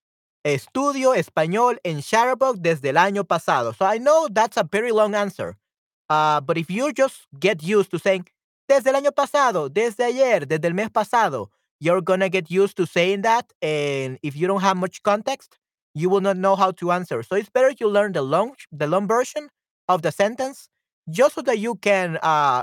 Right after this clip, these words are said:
remember what to reply. You, you don't have to remember the whole sentence, but you will remember the short one. But if you just remember the short one and you get to forget, it will be harder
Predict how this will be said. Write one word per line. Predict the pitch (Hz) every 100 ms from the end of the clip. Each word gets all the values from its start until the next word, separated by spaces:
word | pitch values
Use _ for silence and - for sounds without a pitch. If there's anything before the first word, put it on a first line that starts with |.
| -
remember | 175 175 190 202 202
what | 180 165 175
to | 175
reply. | 156 - 147 123 98 -
You, | 147 151 147
you | 185
don't | 208 190
have | 196
to | 196
remember | 185 180 180
the | 160
whole | 139 202
sentence, | - 240 226 240 185
but | 160
you | 170
will | 175
remember | 165 160 156
the | 139
short | - 156 113
one. | 104 98 _ _ -
But | 160
if | 175
you | 262
just | 302 - _ _ _ -
remember | 180 190 226 240
the | 175
short | 208 214
one | 214 202
and | 147 156
you | 185
get | 185 190
to | 175
forget, | 156 139 214 - _ _ -
it |
will | 180 180
be | 175
harder | 165 156 131 101